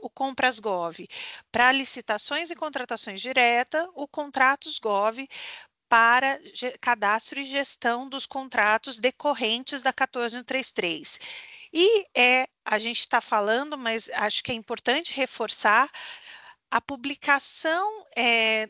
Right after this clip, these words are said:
no Portal Nacional de Contratações Públicas, ela é obrigatória para os contratos decorrentes da quatorze um três três, né, que são firmados com base na quatorze um três três.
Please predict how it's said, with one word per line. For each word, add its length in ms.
no 240
Portal 400
Nacional 460
de 100
Contratações 720
Públicas, 580
ela 200
é 120
obrigatória 880
para 140
os 80
contratos 580
decorrentes 600
da 80
quatorze 420
um 40
três 260
três, 320
né, 120
que 80
são 160
firmados 640
com 180
base 260
na 100
quatorze 380
um 20
três 300
três. 340